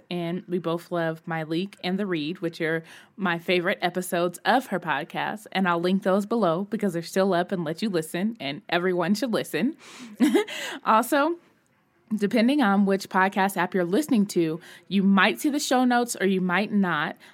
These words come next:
Um, if you can't, you can always go to the website, podcast with an S in color dot com backslash pods in color pod, and I'll have the show notes there.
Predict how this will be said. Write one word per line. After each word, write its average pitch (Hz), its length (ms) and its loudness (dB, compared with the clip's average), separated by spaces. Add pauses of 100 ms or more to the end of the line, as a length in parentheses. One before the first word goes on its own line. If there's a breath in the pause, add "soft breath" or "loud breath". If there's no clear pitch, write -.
Um, 170 320 0
if 202 220 0
you 196 100 0
can't, 214 480 0
you 190 140 -2
can 196 120 -4
always 190 320 0
go 190 220 2
to 190 180 -2
the 165 120 -4
website, 233 560 -2
podcast 180 800 -2
with 190 120 -4
an 233 100 -4
S 202 360 -4
in 190 160 0
color 180 280 0
dot 160 280 -2
com 185 460 -2 (120)
backslash 160 760 -2 (300 loud breath)
pods 180 300 2
in 196 100 -2
color 196 240 -2
pod, 302 420 -4 (240 loud breath)
and 170 160 -2
I'll 165 100 -2
have 165 200 -4
the 170 60 -2
show 170 260 -4
notes 165 320 -6
there. 196 280 -6